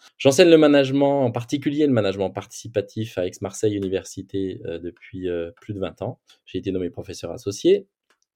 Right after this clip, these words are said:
et j'ai passé dix ans à la direction des risques professionnels de la carsat, où, euh, j'ai justement lancé l'initiative de, d'apporter des démarches qui se portaient à l'écoute des salariés, euh, pour compenser toutes les démarches qui leur disaient quoi faire.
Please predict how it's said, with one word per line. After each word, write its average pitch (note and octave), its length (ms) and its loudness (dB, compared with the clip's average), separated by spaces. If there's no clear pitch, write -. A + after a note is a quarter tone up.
et A#2+ 160 0
j'ai A2 320 -4
passé G2 320 -6
dix C3+ 240 0
ans G3 160 0
à - 100 -6
la A2 80 4
direction G#2+ 360 -2
des G#2 100 -4
risques G#2 140 -8
professionnels G2+ 580 -6
de B2 60 -4
la G#2 100 -4
carsat, - 400 -6
où, A#2 240 2
euh, F#2+ 80 4
j'ai F#2 140 -6
justement F2 440 -10
lancé F#2+ 280 -10
l'initiative G2 720 -8
de, F2 160 -4
d'apporter A2 640 -2
des F#2+ 160 -4
démarches F#2+ 540 -4
qui F#2 300 -14
se - 140 -16
portaient - 440 -4
à G2+ 60 0
l'écoute G2+ 580 -4
des - 80 -8
salariés, F#2+ 720 -8
euh, F2+ 200 -8
pour - 200 -16
compenser G2+ 500 -6
toutes A2+ 220 -10
les F#2+ 80 -6
démarches F#2+ 460 -6
qui A2 180 -6
leur G2 180 -4
disaient G#2 220 -2
quoi A2+ 140 -4
faire. - 280 -8